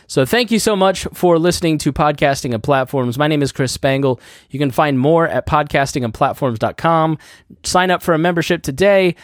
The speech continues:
Twenty-five dollars a month gets you into our exclusive Slack group with a bunch of other podcasters. And you also will get to join in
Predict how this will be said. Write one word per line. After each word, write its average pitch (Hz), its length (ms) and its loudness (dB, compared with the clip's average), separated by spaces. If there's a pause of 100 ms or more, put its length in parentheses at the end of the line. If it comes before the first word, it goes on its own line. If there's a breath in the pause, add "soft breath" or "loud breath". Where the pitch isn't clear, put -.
(140 soft breath)
Twenty-five 220 400 2
dollars 190 260 4
a 175 60 2
month 170 240 0
gets 175 220 -2
you 170 120 2
into 165 380 -2
our 147 160 2
exclusive 175 580 -2
Slack 190 360 0
group 165 260 0
with 120 120 -4
a 110 40 -4
bunch 185 240 -2
of 185 80 0
other 180 160 0
podcasters. 165 840 0 (500 loud breath)
And 202 360 2
you 180 140 2
also 170 380 2
will 147 160 0
get 151 220 -2
to 156 100 -2
join 165 440 0
in 170 400 0